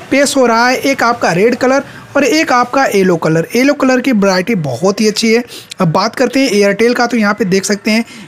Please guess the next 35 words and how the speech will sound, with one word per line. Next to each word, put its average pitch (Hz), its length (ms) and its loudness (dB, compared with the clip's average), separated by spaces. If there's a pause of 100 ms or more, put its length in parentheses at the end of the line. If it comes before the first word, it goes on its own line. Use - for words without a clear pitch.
(120)
Airtel 240 420 2
the 247 180 0
five 180 300 -2
G 254 160 2
network 240 440 0
is 196 180 2
ready 185 300 2
कर 220 160 0
कर 214 160 2
आ 202 120 0
रहा 208 140 0
है, 220 120 0 (360)
जो 240 120 4
एक 247 220 2
फ़ाइव 170 320 -2
जी 208 140 0
सिम 185 200 -2
कार्ड 185 240 0
आपको 170 280 -4
मिल 156 160 0
रहा 147 160 -2
है। 139 80 -4 (260)
अब 214 160 0
बात 240 220 0
करते 269 240 0
हैं 285 140 0
पोर्ट 247 280 2
ऑफर 220 260 0
को 240 120 -2
लेकर 233 280 2 (120)
कि 240 120 0
कौन 240 220 0
सी 233 160 -2
कंपनी 226 420 0
आपको 202 360 0